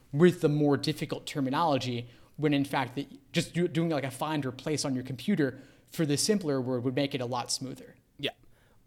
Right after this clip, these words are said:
Speaker 2: I'm constantly redefining things on the L sat. If they've got, like, a really long thing, I'll redefine it to be a shorter thing. Like, I'll, I'll spend the time to think about what is this, and then I replace it later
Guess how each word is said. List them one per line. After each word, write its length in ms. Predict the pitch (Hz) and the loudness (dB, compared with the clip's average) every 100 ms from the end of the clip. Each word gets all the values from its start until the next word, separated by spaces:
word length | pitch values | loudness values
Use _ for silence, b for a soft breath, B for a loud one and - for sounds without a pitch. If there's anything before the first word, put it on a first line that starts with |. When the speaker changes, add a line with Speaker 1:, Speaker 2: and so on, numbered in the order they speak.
| 123 | -6
Speaker 2:
I'm 260 | 127 123 | -4 -4
constantly 680 | - - 127 127 - 131 117 | -6 2 2 2 -4 -4 -4
redefining 760 | 107 110 104 - 104 101 98 | -4 -6 -6 -6 -6 -4 -8
things 420 | - 98 101 95 - | -10 -10 -10 -12 -12
on 140 | 104 | -12
the 120 | 98 - | -10 -6
L 160 | 113 | -6
sat. 320 | - 101 101 | -6 -6 -6
If 120 | 92 - | -8 -12
they've 100 | 98 | -10
got, 140 | 98 | -8
like, 120 | 98 | -8
a 40 | 90 | -10
really 180 | 90 | -10
long 240 | 95 131 131 | -4 -2 -2
thing, 340 | - 127 120 - b b b - | -4 -4 -6 -10 b b b -8
I'll 100 | 120 | -4
redefine 400 | 113 104 - 101 | -4 -4 -4 -6
it 100 | 92 | -6
to 60 | 104 | -8
be 80 | |
a 40 | 92 | -8
shorter 340 | - 107 87 | -6 -6 -6
thing. 220 | - 78 | -10 -12
Like, 160 | 78 - | -12 -6
I'll, 160 | 104 - | -4 -4
I'll 140 | 107 | -6
spend 340 | - - 147 127 | -6 -2 0 0
the 40 | |
time 200 | 131 123 | -4 -4
to 60 | 110 | -4
think 160 | 110 | -10
about 240 | 110 95 - | -8 -10 -10
what 400 | - 104 117 - - - | -16 -6 -4 -6 -16 -10
is 280 | 131 147 131 | -6 -6 -6
this, 460 | 120 113 - - - b b b | -4 -4 -6 -14 -18 b b b
and 140 | 107 113 | -8 -6
then 100 | 107 | -4
I 80 | 110 | -6
replace 480 | 98 87 120 107 | -8 -8 -6 -6
it 140 | 101 - | -8 -10
later 340 | 92 90 85 | -10 -10 -12